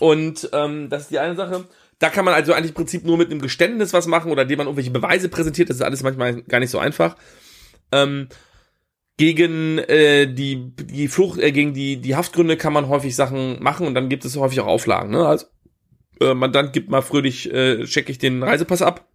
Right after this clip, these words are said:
und meldet sich zweimal die Woche bei der Polizei. So, zack, dann flieht er nicht mehr. Und wenn er flieht,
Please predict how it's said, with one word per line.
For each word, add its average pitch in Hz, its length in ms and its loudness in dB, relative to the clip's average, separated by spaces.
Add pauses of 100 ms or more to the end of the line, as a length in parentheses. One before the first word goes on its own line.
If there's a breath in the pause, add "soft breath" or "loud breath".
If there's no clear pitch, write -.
(800)
und 127 120 -4
meldet 131 200 2
sich 135 160 -6
zweimal 131 240 2
die 127 80 4
Woche 120 140 0
bei 120 100 2
der 117 80 2
Polizei. 113 460 -4 (320)
So, - 320 0
zack, - 300 -2
dann 113 120 2
flieht - 180 -6
er 110 60 0
nicht 104 160 -6
mehr. 101 120 -2
Und 107 60 -2
wenn 120 80 4
er 131 100 4
flieht, 131 340 0